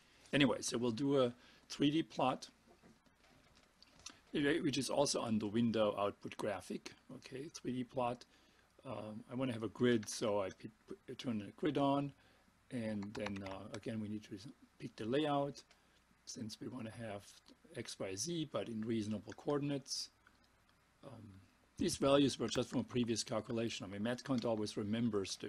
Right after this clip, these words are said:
previous calculations, even if you quit. So you have to pay attention that, that you actually have some certain values. Anyway, so now we pick an arbitrary point as a starting point, not an arbitrary, a point. It's just an initial condition, which is in the starter window.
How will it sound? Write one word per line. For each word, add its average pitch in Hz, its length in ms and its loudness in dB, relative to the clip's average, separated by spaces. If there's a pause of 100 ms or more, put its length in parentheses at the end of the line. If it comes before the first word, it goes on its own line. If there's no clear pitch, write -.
previous 113 360 -2
calculations, 107 800 -4
even 110 240 -6
if - 160 -6
you 95 200 -2 (120)
quit. - 320 -2 (340)
So 90 540 -2 (180)
you 117 80 -6
have 104 100 -6
to - 80 -12
pay 117 180 -6
attention 113 340 -4
that, 101 160 -4
that 104 200 -4
you 104 160 -4
actually - 260 -8
have 104 140 -10
some 107 260 -2 (380)
certain 117 360 -8
values. - 400 -10 (240)
Anyway, 143 180 6
so 196 140 0
now 135 180 6
we 135 100 4
pick 151 240 -2
an 135 120 -2
arbitrary 135 400 0
point 117 240 -2
as 110 120 -4
a - 60 -10
starting 170 380 0
point, 180 320 -2 (480)
not 131 160 6
an 120 100 4
arbitrary, 110 560 2 (280)
a 113 40 -6
point. - 500 -2
It's - 200 -4
just - 260 -2
an 117 160 0
initial 120 300 2
condition, 147 480 0
which 127 200 -2
is 110 140 -4
in 110 120 -6
the 95 80 -4
starter 117 320 2
window. 156 360 2